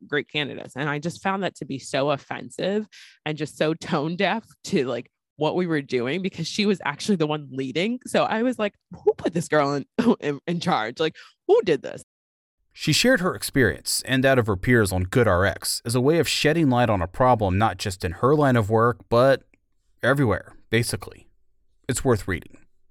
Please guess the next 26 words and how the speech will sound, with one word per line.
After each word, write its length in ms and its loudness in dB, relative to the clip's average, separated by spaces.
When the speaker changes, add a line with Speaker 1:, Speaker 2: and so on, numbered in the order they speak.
Speaker 2:
Combine 380 2
the 100 -4
stress 400 2
of 120 -8
that 240 0
dynamic 600 2
with 120 -2
a 60 0
demanding 480 -2
job 440 2
and 140 0
the 60 0
wear 220 4
and 120 -2
tear 240 2
of 120 -2
everyday 340 0
work 360 0
slash 300 -8
life, 460 2
and 380 0
Ijeoma 540 2
was 140 -4
just 260 -8
over 300 0
it. 80 -20